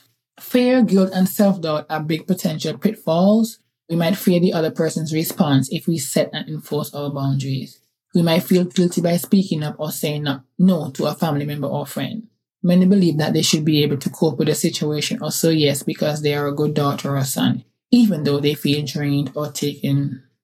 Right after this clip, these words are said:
advantage of. We might wonder if we even deserve to have boundaries in the first place. Child, let me tell you, I had to give myself permission to say no and stand in that no.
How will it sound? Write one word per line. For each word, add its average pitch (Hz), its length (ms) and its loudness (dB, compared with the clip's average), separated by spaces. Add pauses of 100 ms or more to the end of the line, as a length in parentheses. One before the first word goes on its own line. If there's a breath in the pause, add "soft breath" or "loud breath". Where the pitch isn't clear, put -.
(140)
advantage 135 580 -2
of. - 380 -8 (180)
We 170 100 4
might 165 200 2
wonder 165 480 2
if 175 180 0
we 175 100 4
even 147 320 -2
deserve 143 440 -2
to - 80 -14
have 139 240 -2
boundaries 139 480 -8
in 147 100 -8
the 131 80 -8
first - 360 -10
place. 165 280 -18
Child, 160 340 -8
let 156 80 -6
me 160 60 -10
tell - 200 -10
you, - 120 -10
I 160 40 -10
had 160 180 -8
to 143 60 -8
give 143 160 -10
myself 151 320 -10
permission 196 440 2
to - 80 -4
say 160 220 -6
no 170 340 0
and 143 140 -8
stand 147 360 -4
in 147 120 -4
that 135 180 -6
no. - 280 -10